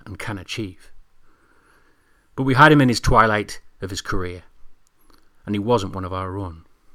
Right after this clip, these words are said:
How many times can we say that the Chiefs have drafted a generational talent like that? Anyone? My fellow Chiefs fans,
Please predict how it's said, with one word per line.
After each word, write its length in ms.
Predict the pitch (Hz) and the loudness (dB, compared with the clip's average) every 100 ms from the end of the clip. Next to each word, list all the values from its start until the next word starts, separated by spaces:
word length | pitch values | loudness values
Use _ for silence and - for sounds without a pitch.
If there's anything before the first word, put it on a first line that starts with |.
| - _ - _ _ _ _ - | -20 _ -20 _ _ _ _ -6
How 180 | 123 139 | 0 4
many 140 | 170 | 2
times 420 | - 156 135 101 | 4 4 4 2
can 120 | - 98 | -6 -8
we 100 | 98 | -6
say 480 | - 120 92 90 - - - | -4 -4 -4 -8 -16 -20 -20
that 80 | - | -14
the 40 | |
Chiefs 280 | - 110 - | -8 -8 -8
have 100 | 90 | -10
drafted 360 | 113 107 - 95 | -8 -8 -10 -16
a 40 | |
generational 760 | - 123 120 123 117 - 104 - | -8 -6 -4 -4 -6 -8 -12 -10
talent 360 | - 113 95 107 | -8 -8 -10 -16
like 180 | 101 | -16
that? 300 | - 95 - - _ _ _ _ - | -14 -14 -16 -20 _ _ _ _ -18
Anyone? 320 | 98 120 175 - - - - - - - - - - - - - - - - - _ _ - - | -10 -8 -8 -10 -20 -20 -20 -20 -20 -20 -20 -20 -20 -20 -20 -20 -20 -20 -20 -20 _ _ -20 -6
My 140 | 131 131 | -2 2
fellow 260 | 185 185 | 6 6
Chiefs 300 | 156 135 104 | 6 2 0
fans, 480 | - 98 90 90 - | -2 -8 -8 -12 -18